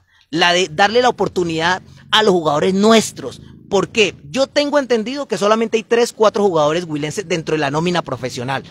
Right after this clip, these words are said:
Pero perdónenme, ¿cuántos minutos juegan esos, estos muchachos dentro del, dentro del partido? Los tienen como cuando usted tiene una sub diecisiete, cuando los sub diecisiete que solamente juegan dos, tres minutos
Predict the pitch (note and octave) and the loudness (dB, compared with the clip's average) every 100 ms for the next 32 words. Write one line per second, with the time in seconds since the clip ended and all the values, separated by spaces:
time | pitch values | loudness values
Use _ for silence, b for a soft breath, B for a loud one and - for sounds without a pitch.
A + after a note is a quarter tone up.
0 | B B B F3 E3+ D#3 F3 F#3 C#3+ A2 | B B B 0 2 2 4 4 2 -4
1 | - E3+ G#3 F#3+ D#3+ F3+ D#3+ F#3+ F3 F3 | -2 -2 -2 -4 -4 -6 -4 0 0 -2
2 | D#3 F3 D#3+ - F3 C#3+ D3 B2+ D#3 C#3+ | -4 -10 -10 -8 -6 -4 -6 -4 -6 -8
3 | C3 B2 A#2 A#2+ A#2 A2+ A#2+ - C3+ A2+ | -6 -6 -6 -10 -12 -12 -12 -8 -8 -10
4 | B B B D3 D3 F#3+ G#3 A#3 G#3+ D#3+ | B B B -2 0 0 0 0 -2 -2
5 | D#3 D3 F#3 F3+ F#3+ G3+ G#3 G3 D#3 C3+ | -4 -6 -8 -2 -2 -2 -2 -4 -6 -6
6 | B2 F3+ E3+ E3 D3+ D#3 D3 D3+ C#3 C#3 | -6 -6 -4 -4 -2 -6 -6 -8 -6 -4
7 | F3+ G3 F#3 D#3 F3 F#3+ F#3 F#3+ F#3 F#3 | -4 -4 -4 -2 -4 -2 -2 -2 -2 -4
8 | F3+ F#3+ F#3 G3 G3+ G#3 | -4 -4 -2 -2 -2 -4